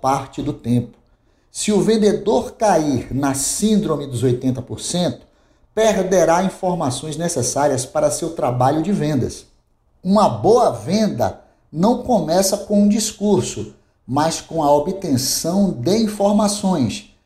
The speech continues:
Em outras palavras, com um aprendizado sobre o cliente.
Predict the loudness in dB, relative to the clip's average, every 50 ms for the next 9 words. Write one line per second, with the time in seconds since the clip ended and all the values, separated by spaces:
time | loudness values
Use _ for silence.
0 | _ _ _ _ -6 -2 0 2 2 0 0 -4 -6 -2 2 4 4 6 6 6
1 | 4 4 2 0 -2 -4 -4 -10 -12 -20 -20 _ _ _ _ _ -4 0 0 2
2 | 2 0 -2 -4 -6 -8 -6 -2 -2 -2 0 2 2 2 2 2 0 -4 -6 -6
3 | -2 0 2 2 2 0 -2 -2 -2 -2 0 0 0 0 -2 -4 -6 -14 -16 -20